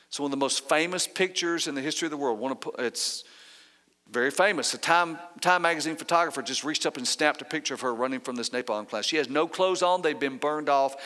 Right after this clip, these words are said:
and her back has been burned off. She says when she was running away from that cloud of napalm, she was yelling, "Too hot, too hot, too hot." Eight years old.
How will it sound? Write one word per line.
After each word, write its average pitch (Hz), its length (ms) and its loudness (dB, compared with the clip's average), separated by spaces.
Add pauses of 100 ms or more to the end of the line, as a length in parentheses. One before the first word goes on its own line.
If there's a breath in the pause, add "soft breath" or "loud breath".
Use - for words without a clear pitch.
(220 loud breath)
and 123 120 -2
her 131 120 0
back 127 380 4
has 123 140 -4
been 117 240 -4
burned 107 280 -4
off. 98 240 0 (240 loud breath)
She - 200 0
says 165 400 2
when 147 120 -4
she 156 120 -2
was 143 140 -2
running 147 320 0
away 151 240 2
from 147 160 -6
that 139 160 2
cloud 135 380 2
of 117 80 -6
napalm, 120 580 0 (160 loud breath)
she - 200 -2
was 127 200 -4
yelling, 120 360 2
"Too 139 300 -4
hot, 110 480 2
too 139 220 -6
hot, 120 460 0
too 131 160 -8
hot." 104 400 -2 (500 loud breath)
Eight 139 200 -2
years 135 320 -4
old. 98 380 -2